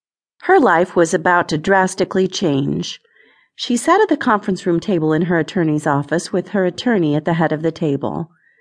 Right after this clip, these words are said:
Nicole was a stunningly beautiful woman in her late twenties.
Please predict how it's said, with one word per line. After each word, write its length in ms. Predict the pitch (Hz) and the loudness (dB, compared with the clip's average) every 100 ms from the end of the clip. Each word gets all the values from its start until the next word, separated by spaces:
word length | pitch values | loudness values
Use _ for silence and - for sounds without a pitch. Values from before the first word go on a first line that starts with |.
| _ _ _ _ | _ _ _ _
Nicole 580 | 202 202 220 185 165 185 | -4 -2 2 2 4 2
was 180 | 190 175 | 0 0
a 80 | |
stunningly 680 | 170 - 233 220 170 160 160 | -4 -4 0 2 2 2 0
beautiful 560 | 156 208 202 156 165 151 | 0 2 2 2 -2 0
woman 320 | 156 147 147 | 0 2 2
in 80 | 156 | 0
her 180 | 165 160 | 0 0
late 240 | 151 151 | 0 -2
twenties. 640 | - 143 131 131 156 - | -2 0 0 -4 -8 -14